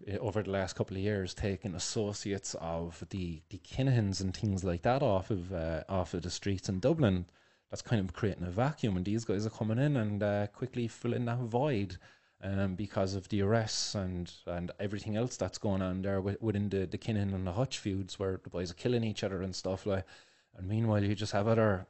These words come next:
crime gangs on the sidelines just watching and coming in and taking over turfs, like. Um, do you know, it's, uh, yeah, that, that's kinda what's go-, going on there. These guys are filling the void that's been left behind because of our Gardaí.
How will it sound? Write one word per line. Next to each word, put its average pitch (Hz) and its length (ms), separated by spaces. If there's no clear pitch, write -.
crime 107 280
gangs 95 320
on 101 100
the 98 60
sidelines 110 540
just 117 160
watching 104 400
and 95 200
coming 110 280
in 113 140
and 104 200
taking 113 300
over 113 240
turfs, 131 420
like. 98 200
Um, 107 540
do 131 60
you 127 60
know, 120 100
it's, 120 180
uh, 110 600
yeah, 127 120
that, 123 240
that's 120 160
kinda 139 240
what's 113 260
go-, 113 360
going 110 240
on 117 180
there. 110 160
These 117 220
guys 107 280
are 98 60
filling 131 340
the 117 60
void 104 500
that's 92 240
been 101 240
left 104 240
behind 101 540
because 95 400
of 87 100
our 92 140
Gardaí. 98 600